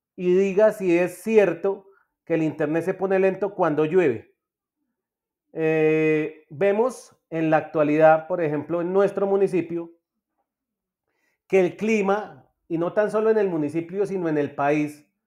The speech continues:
vemos cómo el clima puede afectar la calidad en el servicio de internet,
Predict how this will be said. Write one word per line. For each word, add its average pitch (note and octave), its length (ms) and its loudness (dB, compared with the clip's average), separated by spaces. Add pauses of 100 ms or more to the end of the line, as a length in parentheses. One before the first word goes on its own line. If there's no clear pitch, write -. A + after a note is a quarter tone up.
(380)
vemos F#3+ 360 -2
cómo G#3 280 0
el G#3 220 0
clima G#3 560 -4
puede G#3 460 4
afectar F3+ 960 4 (580)
la E3+ 320 2
calidad E3 480 2
en G#3+ 80 0
el A3 140 0
servicio E3 540 -2
de F3 40 0
internet, F3 760 -2